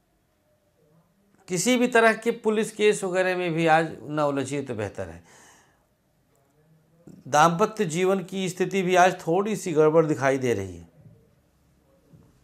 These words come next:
क्या विशेष करना चाहिए? अगर आपकी राशि धनु है तो सोच समझकर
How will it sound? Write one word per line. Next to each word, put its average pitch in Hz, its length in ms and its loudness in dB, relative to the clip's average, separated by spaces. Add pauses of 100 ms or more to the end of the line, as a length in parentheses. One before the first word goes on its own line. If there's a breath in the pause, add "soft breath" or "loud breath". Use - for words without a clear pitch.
(1000)
क्या 208 180 12
विशेष 226 380 8
करना 175 320 2
चाहिए? 104 480 -2 (680)
अगर 156 260 4
आपकी 175 300 8
राशि 180 300 6
धनु 170 280 2
है 208 360 -2 (960)
तो 160 320 -2
सोच - 1000 0
समझकर 175 880 -4